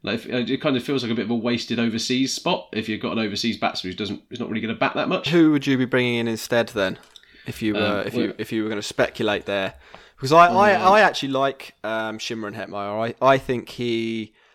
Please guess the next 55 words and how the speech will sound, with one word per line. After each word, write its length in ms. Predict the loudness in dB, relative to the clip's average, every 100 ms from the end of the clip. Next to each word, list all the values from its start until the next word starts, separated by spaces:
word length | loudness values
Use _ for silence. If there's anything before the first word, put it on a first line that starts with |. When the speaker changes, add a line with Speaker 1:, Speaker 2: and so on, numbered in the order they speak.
| _ -2
Speaker 2:
adds, 560 | 4 4 2 -4 -8 -8 -8 -4
uh, 520 | -2 -2 -2 -4 -4
a 80 | -8
potential 640 | -6 -6 0 0 0 -4 -4
second 400 | 0 -2 -2 -2
finisher. 400 | -2 0 0 0
So, 260 | 2 0
you 220 | 2 0
know, 120 | 0 4
like, 180 | 4
Stoinis 380 | 2 6 8 8
isn't 220 | 2 -2 -2
gonna 120 | -2
get 140 | -6
fifty 400 | 0 0 0 -4
off 120 | -4
twenty 300 | -2 -2 -2
balls 260 | -4 -4 -4
in 60 | -6
every 200 | -8 -6
match, 320 | -4 -4 -4
is 100 | -8
he? 160 | -8 -12 _ -20 -12
Speaker 1:
Mm-hmm. 180 | -10 -4
Speaker 2:
Um, 420 | -2 -2 -4 -8 -14 _
yeah, 240 | -12 -12 -10
Hetmyer, 760 | 2 4 4 4 2 2 -2 -6 -4
look, 200 | 2 2
he 100 | 2 2
might 280 | 6 4 2
not 280 | 0 0 -2
be 60 |
batting 320 | 0 2 2 -2
as 100 | -4
well 120 | -4
as 120 | -4
Stoinis. 360 | -2 0 2 0
He 60 | -2
might 160 | -4
not 160 | -4 -2
be 120 | 0
as 80 | 0
good 120 | -4
as 120 | -4
Stoinis, 320 | -2 0 0
full 160 | -4 -8
stop. 420 | 2 4 4 2
But 120 | -8 0
he, 240 | 0 0
he 140 | 0
does 280 | 6 8 8
have 220 | 6 4 4
in 80 |
his 160 | -4 -2
locker 460 | 0 0 -4 -8